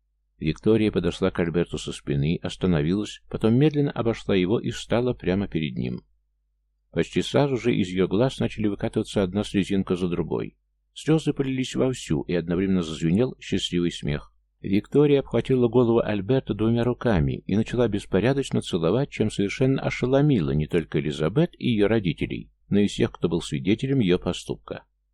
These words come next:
Виктория обнимала его, целовала, плакала и смеялась, повторяя: "Альберт, Альберт, Альберт". Рядом появилась Анна. Она попыталась увести Викторию, понимая, насколько непристойно та себя ведёт.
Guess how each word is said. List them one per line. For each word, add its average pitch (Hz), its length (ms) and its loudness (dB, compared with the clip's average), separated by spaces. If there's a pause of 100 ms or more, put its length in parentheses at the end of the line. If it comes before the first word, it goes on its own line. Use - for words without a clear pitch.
(400)
Виктория 104 460 4
обнимала 104 680 2
его, 67 200 -2
целовала, 101 680 2
плакала 117 460 0
и 107 60 4
смеялась, 131 480 0
повторяя: 92 680 -2 (320)
"Альберт, 80 400 -6 (400)
Альберт, 82 500 0 (300)
Альберт". 139 480 0 (880)
Рядом 123 440 2
появилась 101 560 2
Анна. 67 560 -2 (120)
Она 127 420 0
попыталась 113 600 0
увести 90 340 2
Викторию, 120 600 2 (100)
понимая, 147 400 4
насколько 135 800 0
непристойно 113 680 0
та 95 140 -2
себя - 280 -4
ведёт. 67 360 -4